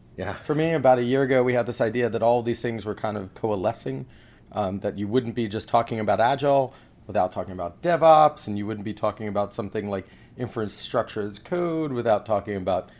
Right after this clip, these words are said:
Speaker 2: the audit impacts of it. And so all of this seems to be kind of gelling together finally. We're, we're, we're, we're becoming a grown-up community.
Speaker 1: Yeah, it's fun to see the market 'cause, uh, you know, one of the interesting factoids that I keep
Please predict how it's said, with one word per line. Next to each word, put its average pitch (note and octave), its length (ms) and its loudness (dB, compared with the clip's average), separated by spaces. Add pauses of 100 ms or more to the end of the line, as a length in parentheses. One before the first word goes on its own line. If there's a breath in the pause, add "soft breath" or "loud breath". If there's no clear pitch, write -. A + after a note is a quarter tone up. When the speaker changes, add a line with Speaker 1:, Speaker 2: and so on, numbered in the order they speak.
(260 loud breath)
Speaker 2:
the G#2+ 160 0
audit D3 300 4
impacts C3 500 0
of A#2 160 -2
it. A#2 240 0
And G#2 160 -8
so G#2 380 -2 (420 soft breath)
all A#2 200 6
of G#2+ 40 -2
this G#2+ 140 -4
seems G#2 220 -6
to G#2 80 -8
be F#2+ 180 -4
kind F#2 240 -4
of F2 80 -10 (920 soft breath)
gelling A2+ 460 2
together G#2+ 420 0
finally. G2 380 -2
We're, F#2+ 180 -4
we're, F#2 320 -6
we're, G2+ 240 -6 (160)
we're G2+ 140 -10
becoming G#2+ 340 -8
a G2 40 -4
grown-up G#2 440 -4
community. F#2+ 520 -10 (460 soft breath)
Speaker 1:
Yeah, F#2 160 -10
it's - 140 -14
fun C#3 160 -2
to B2 80 -4
see A2+ 140 -4
the F#2+ 80 -6
market F2 320 -8
'cause, E2+ 160 -12
uh, E2+ 240 -6 (280)
you F#2+ 120 -12
know, E2+ 80 -10
one G#2 140 -4
of G#2+ 40 -4
the F2 200 -8 (120)
interesting F#2 300 -12
factoids F2+ 480 -6
that E2 100 -10
I E2+ 140 -6
keep - 240 -14